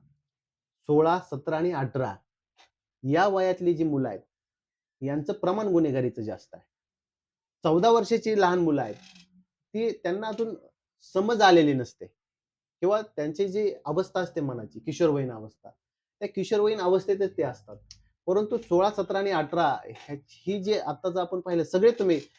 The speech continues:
महाराष्ट्रातले सगळे अल्पवयीन गुन्हेगारांचा जर वयाचा जर तुम्ही अभ्यास केला,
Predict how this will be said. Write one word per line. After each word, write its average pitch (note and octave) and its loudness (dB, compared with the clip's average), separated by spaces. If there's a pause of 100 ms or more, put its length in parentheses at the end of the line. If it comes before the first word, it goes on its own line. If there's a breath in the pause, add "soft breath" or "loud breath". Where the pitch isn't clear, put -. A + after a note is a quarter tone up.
(160)
महाराष्ट्रातले F3 -2
सगळे F3 2
अल्पवयीन E3+ 0
गुन्हेगारांचा D#3+ -2
जर D#3+ -2
वयाचा D#3 -2
जर F3+ -4
तुम्ही E3 -6
अभ्यास D3 -8
केला, G#2+ -12